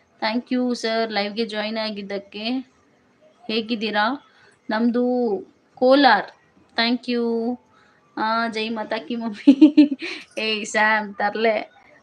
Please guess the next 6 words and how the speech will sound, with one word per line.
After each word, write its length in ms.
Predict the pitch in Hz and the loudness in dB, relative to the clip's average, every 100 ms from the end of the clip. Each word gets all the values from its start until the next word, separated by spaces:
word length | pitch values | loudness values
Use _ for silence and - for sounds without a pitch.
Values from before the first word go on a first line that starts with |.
| _ | _
ಹ್ಮ್, 360 | - 226 226 226 | -8 -4 -4 -2
ರೈಸ್, 400 | 208 208 233 - - - - - - | 0 0 -2 -8 -14 -20 -20 -20 -6
ಕಾಟನ್. 560 | 208 220 - 214 220 208 202 214 - _ _ _ _ _ _ _ _ _ _ _ _ _ 659 _ _ _ _ _ _ _ 220 _ 226 _ 247 _ _ _ 311 302 _ _ _ _ _ _ _ _ _ _ _ - | -4 -2 -4 -6 -6 -8 -12 -12 -16 _ _ _ _ _ _ _ _ _ _ _ _ _ _ _ _ _ _ _ _ _ _ _ _ _ _ _ _ _ _ _ _ _ _ _ _ _ _ _ _ _ _ -10
ಸೂಪರ್ 460 | 240 233 254 247 233 226 | -8 -4 0 2 2 0
ಮುದ್ದು 280 | 214 202 208 | -4 -10 -8
ಮಗಳೇ. 400 | 214 196 202 | -8 -6 -6